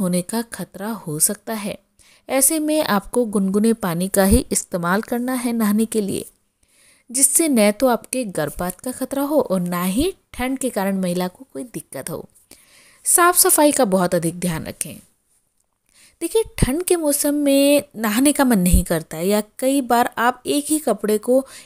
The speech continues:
एक से ज़्यादा दिन तक पहनते हैं, लेकिन यदि आप प्रेग्नेंट हैं तो आपको ऐसा बिल्कुल भी नहीं करना है, क्योंकि साफ सफाई का ध्यान न रखने के कारण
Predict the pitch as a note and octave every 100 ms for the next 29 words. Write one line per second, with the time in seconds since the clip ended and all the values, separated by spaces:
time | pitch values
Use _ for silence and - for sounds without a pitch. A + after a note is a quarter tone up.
0 | _ - C4 - D4+ A3+ E3+ F3+ G3+ G3
1 | F3+ F#3 - D#3 D3 - B2+ - - -
2 | _ - - - B3+ C4 E4+ E4 F#3+ D#3+
3 | A3+ C4 C4 F#3 D3+ E3+ A3+ B3+ A3 F#3
4 | - _ _ - E4+ A#3 A3+ - C4 C#4
5 | C#4 G3+ F#3 A#3 A3+ G#3 F#3+ - F#3 A3
6 | A#3 F#3 E3 A#3 A#3+ A#3 A3+ A#3 C4 A4+
7 | E4 B3+ G#3+ B3 - C#4 D#4 D4+ C4 C4
8 | C4+ A3 G#3 A#3+ C4+ B3 - G3 F#3 F#3
9 | F3 F3+